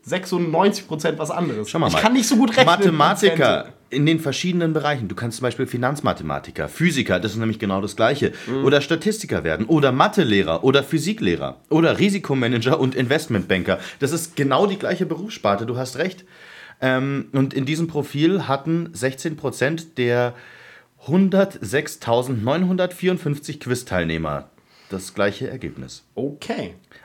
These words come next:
Speaker 2: Oh, und zu den anderen vierundzwanzig Prozent bist du ein Supertalent.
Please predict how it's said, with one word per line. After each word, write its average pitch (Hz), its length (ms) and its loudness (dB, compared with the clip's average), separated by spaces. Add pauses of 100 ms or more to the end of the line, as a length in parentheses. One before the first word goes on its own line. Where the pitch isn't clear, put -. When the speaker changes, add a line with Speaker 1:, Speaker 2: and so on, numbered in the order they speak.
Speaker 2:
Oh, 139 60 6
und 131 300 0
zu 147 120 -4
den 135 180 0
anderen 165 240 0
vierundzwanzig 156 580 -4
Prozent 135 360 -6
bist 120 200 -6
du 107 60 -2
ein 95 40 -2
Supertalent. 90 760 -6